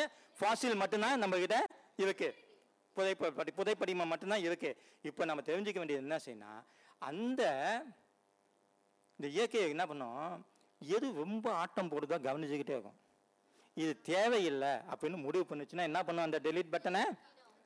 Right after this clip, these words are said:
அமைக்கிடும். அப்படிதான் ஒரு டெலீட் பட்டனை அமைக்கி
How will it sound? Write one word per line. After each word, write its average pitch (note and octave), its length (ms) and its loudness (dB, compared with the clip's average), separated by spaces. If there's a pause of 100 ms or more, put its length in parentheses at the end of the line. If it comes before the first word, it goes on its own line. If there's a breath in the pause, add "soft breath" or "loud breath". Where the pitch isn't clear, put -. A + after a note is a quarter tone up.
(260)
அமைக்கிடும். C3 720 -6 (280 loud breath)
அப்படிதான் D3+ 840 0 (320 loud breath)
ஒரு D#3 280 2
டெலீட் F3+ 340 2
பட்டனை E3+ 300 2
அமைக்கி D3+ 640 -2